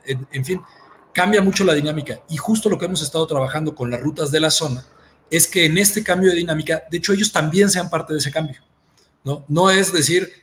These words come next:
ya no va a haber, no, pues hay servicios que se necesita porque es muy, muy grande la zona, hay muchísima gente,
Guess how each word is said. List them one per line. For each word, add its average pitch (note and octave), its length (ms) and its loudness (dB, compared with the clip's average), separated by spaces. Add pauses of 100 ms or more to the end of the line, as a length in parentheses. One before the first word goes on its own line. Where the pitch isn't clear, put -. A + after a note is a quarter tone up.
ya D3+ 160 0
no F3+ 140 0
va E3 80 2
a - 20 2
haber, F#3 300 -4
no, A3+ 140 0
pues A#2+ 180 -6
hay D3 100 0
servicios E3+ 400 -4
que - 80 -6
se B2 140 -4
necesita A2+ 480 -8
porque - 420 -8
es B2+ 160 -4
muy, D#3 160 2
muy F#3 140 0
grande D3 200 -2
la B2 100 -6
zona, D3+ 200 -6
hay D3 60 -6
muchísima C3+ 480 -6
gente, - 360 -16